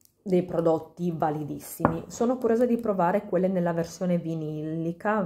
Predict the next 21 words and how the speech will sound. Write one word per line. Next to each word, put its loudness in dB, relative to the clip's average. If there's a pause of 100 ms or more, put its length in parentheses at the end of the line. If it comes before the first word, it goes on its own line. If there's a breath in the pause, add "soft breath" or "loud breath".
quindi -6
vinyl -2
qualcosa, -2 (420 loud breath)
ma, 0
mm, 0
sinceramente 0
volevo 0
un 0
po' -2
smaltire -2
i -4
prodotti -4
che 0
ho 0
già -4
qui -2
e 0
poi, -2 (220)
mm, -8
eventualmente -6
acquistare -4